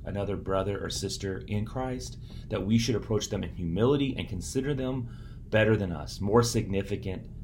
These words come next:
than us. And this humility actually brings peace. I've never seen anyone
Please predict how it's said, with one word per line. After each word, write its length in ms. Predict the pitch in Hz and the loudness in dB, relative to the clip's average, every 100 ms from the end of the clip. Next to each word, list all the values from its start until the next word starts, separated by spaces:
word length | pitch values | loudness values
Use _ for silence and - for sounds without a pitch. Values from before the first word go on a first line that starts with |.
| 92 | -6
than 180 | 90 82 | -4 -4
us. 440 | 82 82 - - - - - - | -4 -6 -6 -8 -8 -12 -12 -6
And 140 | 95 87 | -2 -2
this 220 | - - - | -2 -8 -12
humility 880 | - 98 90 110 135 131 92 82 - - | -4 -2 4 6 8 6 4 -2 -4 -2
actually 640 | 104 127 117 - 113 107 - - | 4 4 4 2 2 2 -4 -12
brings 360 | - 104 85 - | -2 0 0 -4
peace. 420 | - 110 87 - - - - | -2 0 0 -6 -8 -12 0
I've 220 | 135 160 131 | 4 4 6
never 340 | 113 120 107 | 6 6 4
seen 300 | - 117 117 | 0 4 6
anyone 600 | 135 139 139 147 147 | 6 2 0 0 0